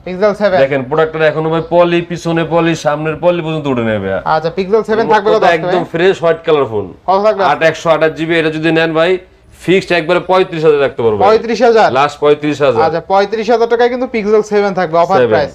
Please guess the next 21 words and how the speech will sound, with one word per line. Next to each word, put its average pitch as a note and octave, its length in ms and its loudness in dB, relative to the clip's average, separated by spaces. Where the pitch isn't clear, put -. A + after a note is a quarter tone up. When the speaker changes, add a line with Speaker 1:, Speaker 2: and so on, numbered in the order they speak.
Speaker 2:
হ্যাঁ। G2+ 220 0
Speaker 1:
ভাই, D#2+ 60 -10
Speaker 2:
এটা E3 80 0
Speaker 1:
পিক্সেল D3+ 180 -2
Speaker 2:
কোনো G3+ 180 2
Speaker 1:
সেভেন A3 160 2
টা G#3+ 60 4
আরেকটু G#3 220 2
কমানো G#3 200 0
যায় G#3 80 0
না? G#3 60 0
Speaker 2:
না B2 60 2
ভাই, G#3 100 0
Speaker 1:
চৌত্রিশ G3+ 180 -4
Speaker 2:
এটা - 100 2
Speaker 1:
করা G#3 100 4
যায় F3+ 140 -2
না? E3+ 60 -2
Speaker 2:
ইউএসএ F3 280 0
ভেরিয়েন্ট D#3+ 380 2
ভাইয়া F3 240 2